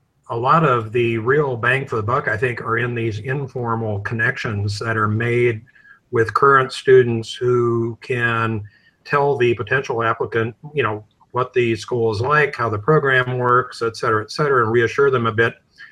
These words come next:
And the same happens if those students can have interactions with pre-veterinary clubs on campus.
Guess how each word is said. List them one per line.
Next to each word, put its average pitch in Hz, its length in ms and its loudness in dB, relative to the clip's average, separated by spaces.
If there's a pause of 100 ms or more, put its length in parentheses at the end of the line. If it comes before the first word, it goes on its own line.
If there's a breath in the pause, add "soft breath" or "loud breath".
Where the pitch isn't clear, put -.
(460 loud breath)
And 139 180 2
the 123 60 0
same 151 360 4
happens 123 680 0
if 131 140 -2
those 127 280 -2
students 117 460 0
can 117 200 -4
have 117 260 0
interactions 117 840 2
with 104 220 -6
pre-veterinary 107 640 0
clubs 107 540 -6
on 110 240 -4
campus. 120 600 -2